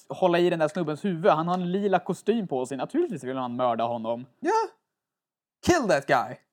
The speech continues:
Speaker 2: <laughs>
Speaker 1: Men
Speaker 2: Men
Speaker 1: det,
Speaker 2: ja.
Speaker 1: så det är väl bra att de, de visar lite kontext, helt enkelt.
Speaker 2: Ja.
Speaker 1: För
Speaker 2: Jag
Speaker 1: vi
Speaker 2: tror
Speaker 1: lär ju få se honom i någon så här, jag vet inte om, om vi får se honom in-game eller i någon C G I-trailer eller någon sån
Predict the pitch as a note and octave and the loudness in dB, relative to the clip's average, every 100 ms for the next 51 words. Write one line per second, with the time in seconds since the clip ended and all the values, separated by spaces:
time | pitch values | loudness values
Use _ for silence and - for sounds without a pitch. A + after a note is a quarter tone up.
0 | _ _ _ _ - - C#3 - - _ | _ _ _ _ -18 -16 -16 -18 -20 _
1 | _ _ _ _ D#3+ C4+ A3+ - _ - | _ _ _ _ -8 -6 -6 -10 _ -18
2 | B3+ A#3+ A#3+ G#3 - D#3+ G#3 - A3 G3 | -12 -10 -8 -8 -4 0 4 4 4 4
3 | A3+ A#3 A3+ G#3+ G3+ G#3+ G3+ F3+ F#3+ F#3+ | 4 4 4 6 6 4 -2 0 0 0
4 | F#3 F#3+ F#3 F3 - D#3 F3 D#3 - - | 2 2 2 -2 -6 -4 -4 -4 -8 -16
5 | - - _ _ D3 C#3 B2 A2 - C3+ | -20 -20 _ _ -4 -4 -2 -2 0 0
6 | A2+ G2 - _ - F3 F3+ G3 F#3 G#3 | -2 -4 -10 _ 0 4 4 4 6 8
7 | G#3+ G3+ E3+ - F#3 D3+ - D3+ C#3 D3 | 8 6 2 2 2 2 -2 -2 0 0
8 | C3+ D3 B2+ B2 B2 A#2+ A#2 A2 G#2+ B2 | 0 0 0 -2 -4 -2 -2 -4 -4 -4
9 | A#2+ A#2+ A#2+ A2 B2 A#2+ - B2 A#2 A2+ | -4 -4 -2 -2 -4 -8 -10 -12 -12 -12
10 | A#2+ A#2+ A#2 A#2 B2 B2+ B2 B2 A#2 A#2 | -12 -10 -8 -8 -6 -4 -4 -2 -4 -4
11 | A#2 A#2 A2 C3 A2+ B2 A#2 A2+ A#2+ A2 | -6 -8 -8 -10 -4 -2 -2 -4 -6 -6
12 | A2+ A2+ A2 A2 A2+ A2+ G#2+ | -6 -8 -8 -12 -10 -10 -12